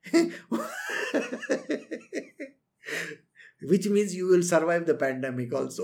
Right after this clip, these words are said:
Okay, let us <laughs> think about it like that. So you are going to be, so you may say, "Oh, I was born in nineteen eighty. That means I started my innings when I came into the,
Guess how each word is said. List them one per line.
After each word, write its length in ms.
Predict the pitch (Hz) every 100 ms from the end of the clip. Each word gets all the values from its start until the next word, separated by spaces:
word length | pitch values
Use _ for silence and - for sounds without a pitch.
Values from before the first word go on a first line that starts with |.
| -
Okay, 180 | 226 339
let 200 | 311 311
us 260 | 285 175 - - - -
<laughs> 300 | 453 - -
think 220 | 247 -
about 360 | 190 180 165 160
it 140 | 156
like 240 | 139 139 139
that. 180 | 135 - - - - -
So 200 | - 233
you 220 | 202 220
are 160 | 285 262
going 180 | 269 262
to 140 | 240
be, 140 | 226 -
so 120 | - 302
you 260 | 285 339
may 140 | 330 285
say, 360 | - 240 233 _ _ 226
"Oh, 340 | 269 185 - _ _
I 140 | 165 247
was 240 | 269 214
born 360 | 160 170 196 196
in 200 | 190 165
nineteen 500 | 139 151 156 160 -
eighty. 420 | 127 120 117 - _ -
That 260 | 160 170 190
means 220 | 233 202
I 180 | 180 185
started 800 | - 180 202 214 254 220 202 - -
my 540 | - 170 185 185 175 180 -
innings 460 | 233 226 196 180 - -
when 320 | 151 175 185
I 160 | 180 175
came 260 | 214 226
into 260 | 214 185 180
the, 260 | 185 180